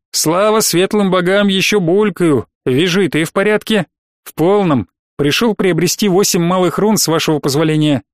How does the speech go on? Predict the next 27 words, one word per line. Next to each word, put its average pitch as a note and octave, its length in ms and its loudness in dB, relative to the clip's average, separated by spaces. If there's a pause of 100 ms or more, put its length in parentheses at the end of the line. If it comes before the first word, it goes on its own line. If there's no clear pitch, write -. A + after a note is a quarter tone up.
(220)
"Выбирай". E3 920 0 (1200)
Очень F#3 320 -2
хотелось F3 420 0
задержаться D#3 760 0
и C3+ 80 0
пообщаться D3+ 580 -2
с - 100 -2
Квавел C#3+ 460 0
подольше, D#3 640 0 (220)
но F3+ 120 0
время F#3+ 360 0
поджимало, C3 680 0
и D#3 140 -2
вскоре F#3+ 380 0
я E3 160 0
покинул D#3+ 480 0
магазинчик, D3 580 0
от G#3+ 140 -4
него D#3+ 220 0
прямиком E3+ 540 0
направившись D#3+ 680 -2
в - 100 -12
тоже E3 240 0
уже D3 220 0
знакомый D3+ 500 0
оружейный D3+ 400 0
магазин, D3+ 480 0